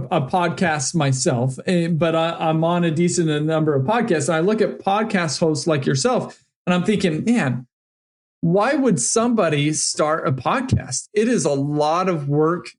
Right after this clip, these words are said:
to do it." I mean, if I, if I was going the comfort route, I, I would never start up a podcast. The only reason why I would start up a podcast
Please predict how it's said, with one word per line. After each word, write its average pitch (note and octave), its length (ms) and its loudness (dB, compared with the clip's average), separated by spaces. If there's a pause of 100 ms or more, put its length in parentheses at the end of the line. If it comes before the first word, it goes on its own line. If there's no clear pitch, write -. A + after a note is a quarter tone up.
(100)
to - 80 -6
do A#3+ 240 2
it." - 160 -4 (1080)
I F#3 60 2
mean, F#3 180 2
if F3 160 2
I, - 160 -2
if E3+ 120 0
I G#3+ 140 2
was C#4+ 180 0
going A3+ 280 2
the D#3+ 80 2
comfort D#3+ 460 0
route, C3 460 0 (280)
I, G3+ 300 0 (380)
I D#3+ 140 0
would G3 240 0
never F#3 460 0
start C#3+ 340 0
up C3 100 -4
a C3 60 2
podcast. A#2+ 540 -4
The F#3+ 80 0
only B3 160 2
reason A3 320 2
why D#3+ 180 2
I E3 160 0
would F#3 180 0
start E3 300 0
up C#3 140 -2
a C3+ 80 -2
podcast C3 800 -2